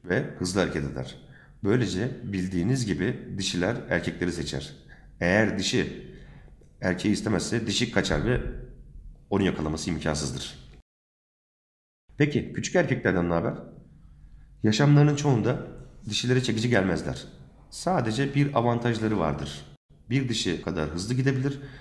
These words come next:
ve onu yakalayabilirler. Evrim anne bu özelliği kullanarak küçük erkeklere üremek için bir şans vermiştir. Dişileri yakalar ve onlara tecavüz ederler.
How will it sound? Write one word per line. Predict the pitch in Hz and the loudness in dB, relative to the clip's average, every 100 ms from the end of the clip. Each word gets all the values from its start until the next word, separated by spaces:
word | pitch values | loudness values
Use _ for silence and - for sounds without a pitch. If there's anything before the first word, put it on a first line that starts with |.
| - 135 | -4 2
ve | |
onu | 113 110 | 6 6
yakalayabilirler. | 104 98 101 101 87 73 73 - - - - - - - - - 104 | 6 4 2 2 0 -2 -4 -8 -16 -18 -20 -20 -20 -20 -20 -2 4
Evrim | 110 143 | 8 8
anne | 95 87 135 - - - | 8 6 2 -2 -10 0
bu | 123 | 4
özelliği | 113 98 95 95 - | 6 6 4 2 0
kullanarak | 104 98 87 127 - | 2 4 2 0 -2
küçük | 127 127 98 | -2 0 2
erkeklere | 98 - - 123 | 2 0 -2 2
üremek | 117 107 - | 2 2 0
için | 120 113 | 0 -2
bir | |
şans | 104 90 82 | 0 -2 0
vermiştir. | 76 71 - - - - - - - | -2 -2 -4 -10 -12 -16 -20 -18 -4
Dişileri | 104 - 110 | 0 4 4
yakalar | 113 117 120 147 147 | 6 4 4 4 4
ve | 165 | 4
onlara | 139 139 | 4 4
tecavüz | 139 120 107 95 | 2 4 4 4
ederler. | 82 73 69 - | 2 2 0 -6